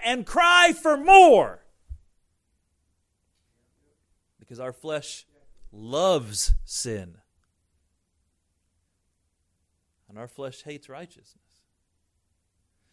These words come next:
But once you get born again, you have a new nature. And that new nature now gives you a choice to where you don't have to sin.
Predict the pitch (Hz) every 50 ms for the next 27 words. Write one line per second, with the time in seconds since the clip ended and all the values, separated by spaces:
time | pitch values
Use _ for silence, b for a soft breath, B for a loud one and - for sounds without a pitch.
0 | _ _ _ _ _ _ _ 120 123 156 170 - 185 180 175 180 151 135 151 160
1 | 156 151 139 131 127 151 175 202 202 160 143 135 123 123 127 131 143 151 151 160
2 | 147 139 120 131 135 131 139 151 170 175 160 147 139 147 165 196 - - - 101
3 | 85 - 110 _ _ _ _ _ _ _ _ _ _ _ _ _ _ _ _ _
4 | _ _ _ _ _ _ _ _ _ _ _ _ _ - 123 131 151 175 220 160
5 | 165 160 151 151 160 185 196 - - 160 151 143 139 135 135 135 127 117 110 151
6 | 170 147 123 113 110 123 156 175 160 123 107 - - - - 202 190 - 127 95
7 | 92 90 - - - - - - - _ _ _ _ _ _ _ _ _ _ _
8 | _ _ _ _ - 165 170 170 160 151 151 151 180 190 180 175 160 139 127 -
9 | - - 214 247 247 - - - 135 113 - - - 117 101 92 85 - 107